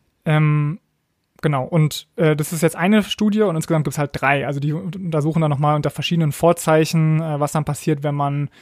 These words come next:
Sozialbeiträge davon abzieht, also von den tausendzweihundert Euro und so. Also verschiedene Szenarien werden die da untersuchen. Ähm, und ja, ist aber, ich glaub, der größte Versuch, der in Deutschland je gemacht wurde. Und deswegen, äh, freue ich mich darauf, ob wir dann vielleicht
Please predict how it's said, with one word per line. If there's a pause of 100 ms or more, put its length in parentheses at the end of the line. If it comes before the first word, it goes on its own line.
(400)
Sozialbeiträge
davon
abzieht,
also
von
den
tausendzweihundert
Euro
und
so.
Also
verschiedene
Szenarien
werden
die
da
untersuchen. (720)
Ähm,
und
ja,
ist
aber,
ich
glaub,
der
größte
Versuch,
der
in
Deutschland
je
gemacht
wurde.
Und
deswegen,
äh,
freue
ich
mich
darauf,
ob
wir
dann
vielleicht